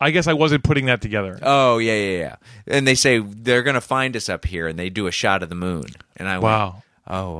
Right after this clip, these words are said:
Speaker 2: okay."
Speaker 1: Missed that totally.
Speaker 2: Yeah.
Speaker 1: Okay.
Speaker 2: Well, you know, somebody in this room's a bigger geek than somebody
Speaker 1: Yeah,
Speaker 2: else.
Speaker 1: that's true.
Speaker 2: So, um,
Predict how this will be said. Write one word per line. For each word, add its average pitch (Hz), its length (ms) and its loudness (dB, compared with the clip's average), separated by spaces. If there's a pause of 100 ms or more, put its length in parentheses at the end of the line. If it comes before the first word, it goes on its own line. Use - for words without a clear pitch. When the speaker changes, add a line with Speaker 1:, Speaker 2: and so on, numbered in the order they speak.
Speaker 2:
okay." 87 320 -8 (120)
Speaker 1:
Missed 104 260 -2
that 101 180 -2
totally. 95 340 -2 (220)
Speaker 2:
Yeah. 90 240 4
Speaker 1:
Okay. 120 280 -2 (120)
Speaker 2:
Well, 117 360 0
you - 140 -2
know, 87 220 2 (200)
somebody 120 460 2
in 107 120 2
this 101 180 0
room's 101 240 2
a 92 80 2
bigger 95 260 0
geek 95 260 -2
than 92 200 0
somebody 120 300 2
Speaker 1:
Yeah, 110 200 4
Speaker 2:
else. 85 140 -2
Speaker 1:
that's 117 200 0
true. 104 280 0 (140)
Speaker 2:
So, 110 640 2
um, 92 720 2